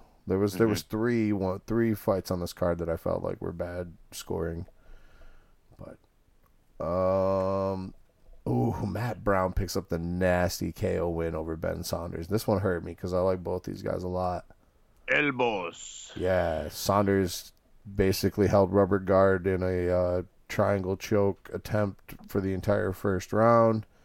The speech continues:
Speaker 1: Burned his legs out. In the second round, Matt Brown just started fucking putting it on him with elbows and fists and shit, and then got him to the ground and just bam! K O.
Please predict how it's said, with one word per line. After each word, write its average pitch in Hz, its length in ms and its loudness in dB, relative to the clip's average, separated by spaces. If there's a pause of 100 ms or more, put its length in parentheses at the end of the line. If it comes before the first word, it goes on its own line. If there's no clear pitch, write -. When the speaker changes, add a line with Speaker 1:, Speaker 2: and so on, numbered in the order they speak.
(680)
Speaker 1:
Burned 110 300 2
his 98 160 0
legs 95 340 2
out. 90 380 4 (600)
In 90 140 -2
the 85 80 -4
second - 300 -2
round, 82 320 -2
Matt 82 260 -4
Brown 82 300 -2
just 82 240 -8
started 87 480 -4
fucking 85 400 -8 (500)
putting 95 320 0
it 87 120 -2
on 87 200 0
him 87 100 -4
with 87 160 -6
elbows 90 600 -2
and 85 260 -4 (960)
fists - 640 0
and 98 200 -4
shit, - 460 -2
and 90 140 -2
then 90 160 0
got 95 200 2
him 92 100 -4
to 98 100 -4
the 95 80 -8
ground 90 520 0
and 90 160 -8
just 82 200 -10 (400)
bam! - 600 0 (1400)
K 78 260 -8
O. - 200 -16